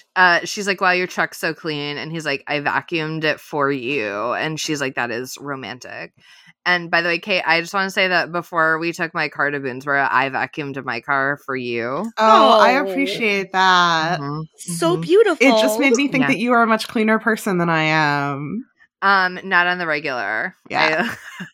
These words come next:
Speaker 1: I, <laughs> uh, I made a s-, I made a special effort.
Speaker 2: I barely cleaned out the backseat of my car when I drove four of our friends to Purim, the Purim party the other night.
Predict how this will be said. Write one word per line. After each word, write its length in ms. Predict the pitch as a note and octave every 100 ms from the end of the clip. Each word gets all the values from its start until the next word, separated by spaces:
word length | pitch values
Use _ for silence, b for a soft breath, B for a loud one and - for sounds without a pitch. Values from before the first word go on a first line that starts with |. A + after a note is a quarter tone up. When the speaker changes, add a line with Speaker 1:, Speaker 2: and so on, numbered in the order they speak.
| -
Speaker 1:
I, 140 | - -
<laughs> 1080 | - - - _ _ _ _ - G3 _
uh, 760 | F3+ F3 E3 D#3 D3+ D3 C#3+ C3+ -
I 180 | D#3 D#3+
made 200 | D#3+ D#3
a 40 | D3
s-, 200 | D3+ -
I 40 | D3+
made 160 | D3
a 80 | C3+
special 440 | - - B2 - D2
effort. 520 | A2+ - - - -
Speaker 2:
I 420 | G3+ G#3+ A3+ A#3 -
barely 440 | F#3 F#3+ F#3+ G3
cleaned 340 | G3 - F#3 E3+
out 200 | D#3+ D#3+
the 80 |
backseat 440 | E3+ D#3+ D#3+ - E3
of 80 | E3+
my 160 | E3
car 480 | E3 F3+ E3 E3 D#3+ -
when 720 | D#3+ D#3+ D#3+ E3 E3 E3 -
I 560 | - D#3+ D#3+ D#3+ E3 C#3 - - F#3 F#3+
drove 480 | F3 F#3 F#3+ F#3
four 300 | F#3+ G#3 F#3
of 100 | F3
our 120 | F3 F3
friends 600 | F#3+ E3+ E3 F3 F3 - - -
to 300 | A3 F3+ - _ _ _
Purim, 580 | - C#4+ G3 F#3 F3+ F#3
the 100 | G3+
Purim 300 | G3 G#3 F3+ G3+
party 240 | E3+ E3+
the 100 | E3+
other 160 | E3 F3
night. 360 | E3 D#3 D#3+